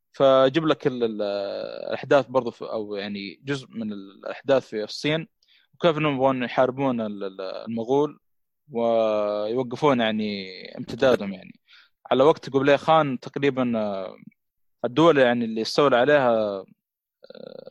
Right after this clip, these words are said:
تقريبا ال-، ال-، الشرق ال-، الشرق بالكامل تقريبا، إذا ما خاب ظني. ما، ما بقى الغرب.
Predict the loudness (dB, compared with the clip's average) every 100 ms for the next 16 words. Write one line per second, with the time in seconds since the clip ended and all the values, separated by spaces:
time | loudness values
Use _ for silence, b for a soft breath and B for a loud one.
0 | -20 _ _ _ _ -2 0 0 -2 -4
1 | -6 -8 -6 -6 -10 -12 -16 -12 -2 -2
2 | 0 -4 -4 -12 -14 -16 -20 _ _ _
3 | -8 -2 -2 -2 -2 2 2 0 -6 -6
4 | -6 -10 _ _ _ -10 -8 -4 -4 -4
5 | -10 -14 _ -4 -4 0 0 0 0 2
6 | 2 0